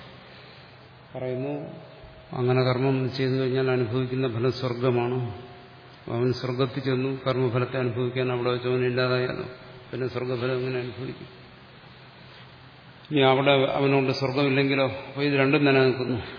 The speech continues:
എന്നർത്ഥം. യാവത് സങ്കല്പസിഗതം സങ്കല്പഗോചര തത്രാസി യഥാകാമചാരു ഭവതി. ആ ഫലത്തെ പറയുന്നു, സങ്കല്പം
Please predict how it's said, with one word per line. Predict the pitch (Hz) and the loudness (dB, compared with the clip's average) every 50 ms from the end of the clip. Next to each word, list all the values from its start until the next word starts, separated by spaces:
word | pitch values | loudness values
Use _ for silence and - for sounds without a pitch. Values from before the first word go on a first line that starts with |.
| - - - | -12 -8 -4
എന്നർത്ഥം. | 67 67 - - - - - - - - - - - - - - - - - - - | -4 -4 -4 -6 -8 -12 -16 -18 -18 -20 -20 -20 -20 -20 -20 -20 -20 -20 -20 -10 -4
യാവത് | 104 110 113 120 123 117 - - - | -2 -2 0 0 0 -2 -4 -6 -4
സങ്കല്പസിഗതം | 123 120 120 127 123 120 131 120 - - 131 113 120 120 135 143 147 147 127 110 | -2 0 2 2 0 0 -2 -4 -2 -2 -2 -2 0 -2 0 -2 -2 -2 -4 -6
സങ്കല്പഗോചര | - 120 123 123 120 120 131 123 113 117 123 123 131 135 143 139 131 117 - - - - - - - - - - - | -6 -4 -4 -4 -4 -4 -6 -6 -4 -4 -6 -6 -6 -6 -6 -8 -8 -10 -12 -14 -18 -18 -18 -18 -18 -18 -20 -16 -8
തത്രാസി | - 123 120 - 135 135 131 120 - - 120 120 | -6 -6 -4 -2 0 2 2 2 0 -2 -2 0
യഥാകാമചാരു | 120 117 101 123 127 127 123 123 120 117 120 - 120 117 120 127 123 113 | 0 0 2 2 2 4 4 2 2 0 0 0 0 0 0 -2 -4 -6
ഭവതി. | 95 - 120 65 65 - 67 - - - - - - | -6 -6 -6 -6 -4 -6 -8 -8 -8 -12 -16 -16 -12
ആ | - - 110 104 | -10 -10 -10 -8
ഫലത്തെ | 110 117 120 - - 117 - | -8 -8 -8 -6 -8 -10 -8
പറയുന്നു, | - 123 120 123 120 131 143 147 156 165 147 - - - - - - - - - - - | -6 -4 -4 -4 -4 -4 -6 -8 -10 -12 -14 -16 -18 -18 -18 -18 -20 -20 -20 -20 -20 -14
സങ്കല്പം | - - 127 127 139 147 143 147 151 | -6 -2 0 2 2 2 2 2 2